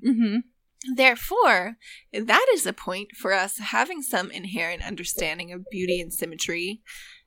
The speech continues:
Speaker 2: that works for everyone. But then you look at different cultures, and, like, some people, like, they think our American women are disgustingly emaciated.
Speaker 1: Yeah.
Speaker 2: And we think, like, the thinner the better. And,
Speaker 1: Yeah.
Speaker 2: like,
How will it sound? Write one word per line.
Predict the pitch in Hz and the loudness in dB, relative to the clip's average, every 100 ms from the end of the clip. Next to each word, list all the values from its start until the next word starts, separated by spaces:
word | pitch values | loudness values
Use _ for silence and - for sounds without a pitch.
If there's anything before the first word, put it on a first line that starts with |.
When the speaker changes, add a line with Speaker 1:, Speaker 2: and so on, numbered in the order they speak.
| _ - | _ -10
Speaker 2:
that | 214 202 190 | -2 4 4
works | 180 190 - - | 4 0 0 -4
for | - 175 170 - | -2 0 0 2
everyone. | 226 339 339 190 151 92 101 165 254 277 _ _ _ - - - - | 4 4 4 -2 -4 -6 -6 -6 -8 -10 _ _ _ -20 -16 -14 -4
But | 285 | -2
then | 349 349 | 0 -2
you | 339 | -2
look | 320 320 | -4 -4
at | 285 | -4
different | 294 277 247 | -4 -6 -6
cultures, | - 339 - 254 233 254 - - - _ | -6 -4 -2 -2 -4 -6 -6 -8 -12 _
and, | - 277 | -6 -6
like, | 285 254 | -4 -6
some | - 302 311 | -4 -6 -8
people, | - 277 262 247 | -10 -4 0 0
like, | 247 226 214 - - - - _ | 2 0 -2 -6 -20 -20 -20 _
they | 294 | -2
think | 294 320 277 | -2 -4 -2
our | - 247 240 | 0 2 0
American | - 233 247 247 233 | -2 0 0 -2 -6
women | 220 226 | -4 -4
are | 220 | -4
disgustingly | 220 226 - - 269 - 233 240 226 | -2 -2 -2 -2 -2 -2 -2 -4 -2
emaciated. | 214 202 226 294 - 185 170 170 175 226 | -2 -4 -6 -6 -4 -4 -2 -2 0 2
Speaker 1:
Yeah. | 208 175 170 165 - - | 2 0 -4 -8 -12 -4
Speaker 2:
And | 220 214 208 | 0 2 0
we | 233 269 | 0 -2
think, | - 240 214 196 | -2 -4 -4 -8
like, | 196 - | -12 -12
the | 190 | -14
thinner | - 180 180 | -8 -6 -4
the | 165 165 | -4 -2
better. | 202 240 226 202 214 | 2 4 4 2 0
And, | 220 214 | -2 0
Speaker 1:
Yeah. | 196 | 0
Speaker 2:
like, | 202 208 | 0 -6